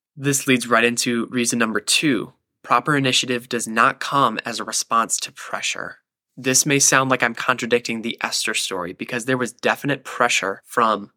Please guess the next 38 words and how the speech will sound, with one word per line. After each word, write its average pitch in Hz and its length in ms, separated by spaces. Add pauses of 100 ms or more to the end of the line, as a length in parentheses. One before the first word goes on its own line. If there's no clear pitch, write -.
(100)
Mordecai, 127 800
from 107 500
the 123 160
situation, 117 920 (260)
that - 220
Esther 127 300
needed 113 480
to - 100
go 110 160
talk - 400
to 104 180
the 82 80
king. - 420 (220)
But 123 420 (220)
what 117 180
I'm 135 160
saying 127 340
is, 101 300 (160)
if 131 220
your 147 140
response 135 520
to 123 100
pressure 147 560 (360)
is 123 380 (300)
lacking 117 640
a 117 100
trust - 480
in 120 100
the 113 100
Lord, 117 440 (300)
then 117 180
it's 110 160
improper - 680 (180)
and 120 120
you 113 80
shouldn't 104 380
do - 120
it. - 180